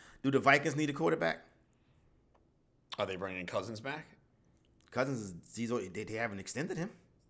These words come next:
Speaker 2: Yeah. Um, I mean, they do right now. I mean, they've played musical
Speaker 1: So,
Speaker 2: chairs
Speaker 1: but, but
Speaker 2: every
Speaker 1: you would,
Speaker 2: week.
Speaker 1: you would entertain bringing Cousins back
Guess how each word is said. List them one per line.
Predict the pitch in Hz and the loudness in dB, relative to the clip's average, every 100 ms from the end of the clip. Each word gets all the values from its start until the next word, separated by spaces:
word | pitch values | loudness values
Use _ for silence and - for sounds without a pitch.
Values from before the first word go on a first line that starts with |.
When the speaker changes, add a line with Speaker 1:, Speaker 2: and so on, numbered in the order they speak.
| _ _ _ _ _ _ - | _ _ _ _ _ _ -6
Speaker 2:
Yeah. | 110 104 82 - - | 0 2 0 -8 -6
Um, | 98 110 110 113 110 110 113 - - - _ _ _ - | 0 2 2 2 0 -4 -8 -16 -20 -20 _ _ _ 2
I | 120 | 4
mean, | 120 | 6
they | 110 | 4
do | 104 131 117 | 4 4 8
right | 101 87 | 6 6
now. | 113 113 87 82 | 2 2 0 -4
I | |
mean, | 90 92 | -6 -6
they've | 95 - - | -8 -10 -10
played | - 113 107 | 0 0 2
musical | 113 107 170 | 0 4 6
Speaker 1:
So, | 170 | 8
Speaker 2:
chairs | 165 113 | 8 8
Speaker 1:
but, | |
but | 156 | 6
Speaker 2:
every | 143 170 | 6 8
Speaker 1:
you | 233 | 10
would, | 185 - | 10 10
Speaker 2:
week. | 139 | 4
Speaker 1:
you | 190 247 | 4 8
would | 170 135 - - - - - 160 | 10 8 6 -8 -20 -20 0 4
entertain | 156 135 151 139 | 6 8 8 8
bringing | 123 123 117 | 8 6 4
Cousins | 123 110 98 90 | 4 2 2 -4
back | 90 - | -4 -6